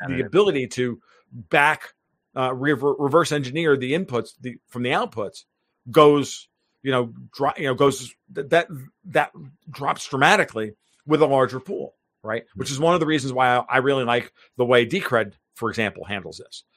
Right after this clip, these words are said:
Speaker 2: It's opt-in privacy, but everybody who, um, partakes of the proof of stake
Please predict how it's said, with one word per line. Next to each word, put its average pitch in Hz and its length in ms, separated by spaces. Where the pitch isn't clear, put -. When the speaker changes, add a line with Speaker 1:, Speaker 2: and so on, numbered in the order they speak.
Speaker 2:
It's 107 120
opt-in 143 400
privacy, 131 540
but - 160
everybody 139 800
who, 131 500
um, 120 420
partakes 147 420
of 123 240
the 117 80
proof 131 220
of 101 80
stake - 440